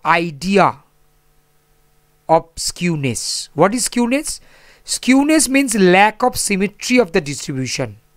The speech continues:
Lack of symmetry. What is skewness? Lack of symmetry of the distribution. So measures of skewness will indicate the degree of departure from symmetry.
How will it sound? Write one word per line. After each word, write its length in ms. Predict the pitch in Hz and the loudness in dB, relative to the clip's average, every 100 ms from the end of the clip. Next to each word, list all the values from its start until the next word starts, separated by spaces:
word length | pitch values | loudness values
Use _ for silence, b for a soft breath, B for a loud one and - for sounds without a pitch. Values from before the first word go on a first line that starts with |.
| _ _ _ _ _ _ _ _ _ _ | _ _ _ _ _ _ _ _ _ _
Lack 480 | 127 135 170 202 - | -2 2 2 2 0
of 160 | 220 | -2
symmetry. 720 | - 170 151 143 - 180 131 - _ _ _ _ _ _ _ _ _ _ _ _ | 0 -2 -2 -6 -4 -2 -2 -6 _ _ _ _ _ _ _ _ _ _ _ _
What 240 | 135 180 254 | 0 2 2
is 160 | 240 | -4
skewness? 540 | - 233 233 311 - - b b b | -2 0 0 -2 -4 -10 b b b
Lack 380 | - 151 196 208 | 0 2 2 2
of 160 | 240 220 | -2 0
symmetry 520 | - 175 180 - 220 | -2 -2 -4 -2 0
of 120 | 196 | 2
the 80 | 165 | 0
distribution. 600 | 139 123 147 127 117 113 | -2 -6 -6 -4 -6 -8
So 140 | - | -4
measures 400 | 156 151 160 226 | -2 0 2 2
of 100 | 262 | 2
skewness 440 | - - 196 233 254 | 0 -4 -2 -2 -2
will 180 | 208 180 | -2 -2
indicate 460 | 160 160 - 220 | -2 -6 -2 0
the 80 | 220 | 0
degree 460 | 151 156 143 175 208 | -2 -6 -8 -2 0
of 140 | 160 | 0
departure 480 | 143 - 180 180 214 | -6 -2 -2 0 -4
from 220 | 202 175 | -2 -6
symmetry. 520 | - 127 120 - 143 | -6 -8 -10 -16 -20